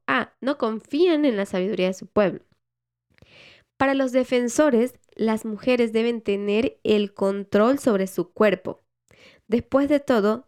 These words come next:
ninguna decisión importante sobre la salud de los hombres está sujeta a un veto por parte de los políticos o de otros votantes. Y para los que se oponen al acceso al aborto,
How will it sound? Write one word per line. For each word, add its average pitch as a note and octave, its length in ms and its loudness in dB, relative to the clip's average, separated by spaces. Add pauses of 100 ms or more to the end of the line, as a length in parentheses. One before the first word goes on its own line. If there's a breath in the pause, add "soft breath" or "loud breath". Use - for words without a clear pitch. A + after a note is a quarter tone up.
ninguna A#3+ 680 -4
decisión A3 580 -4
importante G3 800 -4
sobre F3 320 -4
la F3 100 -2
salud G3 340 0
de G3+ 140 0
los F3+ 280 -2
hombres G#3 500 0
está G#3+ 320 -6
sujeta A3+ 520 -6
a G3+ 220 -4
un G#3+ 240 -4
veto B3+ 400 0
por G3+ 200 -2
parte G#3+ 260 -2
de G#3+ 60 -2
los G3 160 -4
políticos C#4+ 880 0 (280)
o A3 140 -2
de G#3+ 180 0
otros G3 300 -4
votantes. F3+ 600 -10 (680 soft breath)
Y A#3+ 140 -4
para A#3+ 260 0
los B3 200 -4
que - 180 -4
se A#3+ 200 0
oponen D4 520 0
al G3+ 100 2
acceso F#3+ 400 -2
al F#3+ 120 2
aborto, G#3+ 560 0